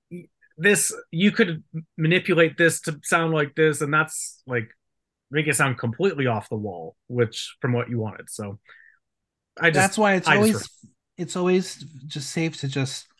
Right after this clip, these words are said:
Speaker 2: put an emoji or put a beautiful word or stunning, "Oh my God, gorgeous," or, I mean, Devin loves to respond to people wearing his jewels.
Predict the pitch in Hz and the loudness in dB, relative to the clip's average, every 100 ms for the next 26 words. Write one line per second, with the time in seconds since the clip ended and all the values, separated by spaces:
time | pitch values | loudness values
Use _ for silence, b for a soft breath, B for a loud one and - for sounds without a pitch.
0 | _ _ _ - 269 247 233 208 190 180 | _ _ _ 0 2 4 4 4 4 2
1 | 190 190 185 165 160 151 151 196 185 170 | 0 0 0 0 -2 -2 -2 -2 -2 0
2 | 160 156 165 151 143 139 139 135 135 131 | 0 -2 -4 -4 -2 -4 -4 -2 -2 -2
3 | 131 127 127 - 160 151 143 139 139 135 | -4 -6 -8 -4 -2 -2 -4 -6 -2 -2
4 | 131 135 127 123 - 120 123 120 - 95 | -2 -2 -4 -4 -6 -4 -4 -8 -12 -12
5 | 120 113 113 _ - - _ _ 139 143 | -10 -8 -10 _ -20 -20 _ _ -4 0
6 | 135 151 139 135 127 117 - 120 117 - | 2 2 2 0 0 -2 -4 -8 -8 -6
7 | 117 110 117 110 107 101 101 98 - 85 | -6 -6 -8 -10 -8 -8 -8 -12 -12 -16
8 | 104 | -18